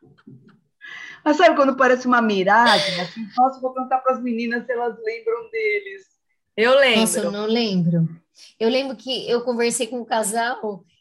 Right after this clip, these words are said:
Speaker 3: que tava com dois filhos adolescentes. Até hoje eu lembro disso, porque eu falo aqui que tava com os dois filhos adolescentes, que o, o, o cara falou assim, que quando ele era solteiro,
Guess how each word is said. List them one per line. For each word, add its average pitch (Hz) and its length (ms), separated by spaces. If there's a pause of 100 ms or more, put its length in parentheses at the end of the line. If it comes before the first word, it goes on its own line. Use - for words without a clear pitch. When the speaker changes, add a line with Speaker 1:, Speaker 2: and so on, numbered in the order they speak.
(200)
Speaker 3:
que 233 100
tava 240 300
com 233 200
dois 240 300
filhos 233 220
adolescentes. 214 920
Até 277 380
hoje 233 420
eu 190 40
lembro 190 260
disso, 190 220
porque - 140
eu 202 80
falo 196 340
aqui 190 400 (460)
que 202 80
tava 220 280
com 214 80
os 180 80
dois 240 240
filhos 202 200
adolescentes, 180 840 (100)
que 202 140
o, 185 60
o, 185 580
o 190 60
cara 202 280
falou 190 240
assim, 226 540
que 190 160
quando 220 240
ele 220 240
era 170 220
solteiro, 180 800